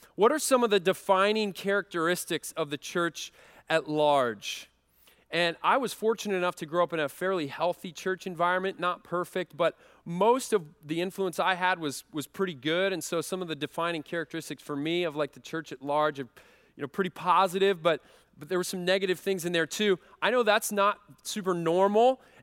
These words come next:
And so I know that a lot of you have maybe even been hurt by the church, and you, you've got some, some wounds and some pain. And I'll be the first to say, I know the church is not perfect, and I know that grieves the heart of God.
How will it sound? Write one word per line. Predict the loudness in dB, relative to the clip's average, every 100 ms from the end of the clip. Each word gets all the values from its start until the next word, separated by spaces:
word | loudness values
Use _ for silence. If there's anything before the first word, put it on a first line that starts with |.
| -6
And | 0
so | 4
I | 4
know | 4
that | 4
a | 4
lot | 6 4
of | 2
you | -4
have | 0
maybe | 0 -2
even | -6 -4
been | -4
hurt | -4 0 0 2
by | 0
the | 0
church, | -4 2 2 2 -8 -14 -16 _ _ _ _
and | -4 0 0 0 -8 _
you, | -6 -6 -6
you've | -10
got | 0 0 0
some, | -6 -6 -8
some | -10 -10 -4
wounds | 2 4 2 -2
and | -10
some | -14
pain. | -10 -4 0 0 -4 _ _
And | 0
I'll | 0
be | 0
the | -4
first | -2 -2 -2 -6
to |
say, | -8 0 0 0 -4 _ _
I | -4
know | -2 -4
the |
church | -6 -8 -10
is | -4
not | -4 -4
perfect, | -4 -4 -2 -6 -6 _ -10
and | -8 -4
I | -4
know | -2 -4 -4 -2
that | -2 -2 -4
grieves | -6 -6 -4
the | -6
heart | -2 -4
of | -4 -8
God. | -6 -6 -10